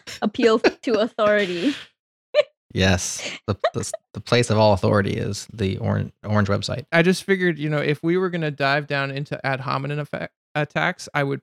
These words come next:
Speaker 3: put the, uh, Hacker News people out there as the targets.
Speaker 2: There you go. Don't attack K-Ball. Attack the people he cited.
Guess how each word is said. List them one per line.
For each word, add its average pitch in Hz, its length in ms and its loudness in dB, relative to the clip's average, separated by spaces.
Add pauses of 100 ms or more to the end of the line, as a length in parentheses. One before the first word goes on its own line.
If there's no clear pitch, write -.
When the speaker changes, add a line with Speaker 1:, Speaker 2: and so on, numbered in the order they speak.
Speaker 3:
put 165 180 -6 (100)
the, 127 440 -6
uh, 123 180 -2
Hacker 143 360 -2
News 147 180 -2
people 139 260 -4
out 131 220 2
there 135 120 2
as 127 120 -4
the - 80 -8
targets. - 640 -6 (260)
Speaker 2:
There 101 160 2
you 101 100 0
go. 98 200 -2 (320)
Don't 120 160 4
attack 131 260 2
K-Ball. 101 400 2
Attack 113 400 0 (200)
the 98 300 2
people 107 280 -2
he 98 140 2
cited. 92 460 0